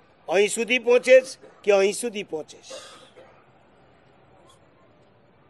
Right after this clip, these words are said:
કહી દો, અહીંથી આવે છે ને અહીંયાથી? નહીં, અહીંથી જવા કરતા અહીંથી બહાર કાઢો, ભલે અહીંયા સુધી ના પહોંચે.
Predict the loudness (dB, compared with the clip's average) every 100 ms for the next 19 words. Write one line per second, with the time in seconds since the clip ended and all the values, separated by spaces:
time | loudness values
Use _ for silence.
0 | _ _ _ _ _ -10 -4 2 6 6
1 | 4 0 0 2 6 8 8 6 0 2
2 | 2 0 -2 -10 -12 _ _ _ _ _
3 | _ _ _ _ _ _ _ -20 _ _
4 | _ _ _ -20 _ _ _ -20 -16 0
5 | 4 4 2 -2 0 0 0 2 4 4
6 | 2 0 2 2 0 -2 -4 2 2 2
7 | -2 -2 0 4 4 6 4 2 -2 -4
8 | 0 0 0 0 0 0